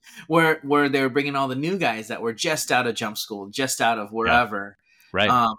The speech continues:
Speaker 1: that were not, that was, like, the first group of, of replacements replacing the, the, the coa men. And this is kinda the same thing. Uh, they, you know, they did a similar episode in, in Masters of the Air where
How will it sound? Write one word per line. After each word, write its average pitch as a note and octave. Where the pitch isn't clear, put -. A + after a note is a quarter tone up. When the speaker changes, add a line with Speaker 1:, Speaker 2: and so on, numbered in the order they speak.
Speaker 1:
that A#2+
were A#2
not, A2
that B2
was, A#2+
like, B2
the A#2
first -
group C3+
of, A2+
of A#2
replacements A#2
replacing A2
the, G#2+
the, G#2+
the -
coa D3
men. G2+
And C#3+
this E3+
is E3
kinda D3+
the B2+
same C3
thing. C3+
Uh, A2+
they, C3
you C3
know, B2+
they B2+
did C3
a B2+
similar C#3
episode G#2+
in, G2+
in G2+
Masters A2
of G#2
the A#2+
Air B2
where G2